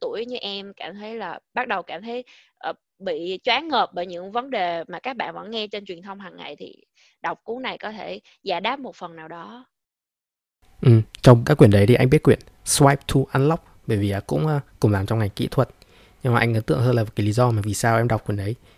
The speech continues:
Speaker 2: Bởi vì em chỉ, không chỉ quan tâm mỗi công việc của em làm kỹ thuật, mà em còn quan tâm đến, à,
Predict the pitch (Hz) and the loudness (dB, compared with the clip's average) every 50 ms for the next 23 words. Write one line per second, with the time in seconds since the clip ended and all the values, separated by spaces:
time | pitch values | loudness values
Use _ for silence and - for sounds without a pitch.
0 | - - - 110 107 - 113 120 - - - - 135 127 - - - 107 - - | -18 -10 -8 -4 0 2 2 0 0 0 0 0 2 2 2 0 0 0 2 2
1 | 120 123 123 127 127 - 131 120 120 113 - - - - 123 120 120 117 117 113 | 0 0 0 -2 -2 0 2 2 2 0 -2 -4 -6 -4 -2 -2 0 0 0 0
2 | 113 104 98 - - - - 151 135 - - - _ _ _ _ _ - - 104 | -2 -2 -2 -4 -6 -2 2 2 2 2 0 -12 _ _ _ _ _ -4 -2 -2
3 | 101 107 113 110 - 101 98 104 - - 120 113 113 - 123 117 117 110 104 104 | 0 0 0 0 0 0 -2 -2 0 0 0 0 2 2 2 2 2 0 0 -2
4 | 98 98 104 113 120 | -2 -2 -2 -2 -2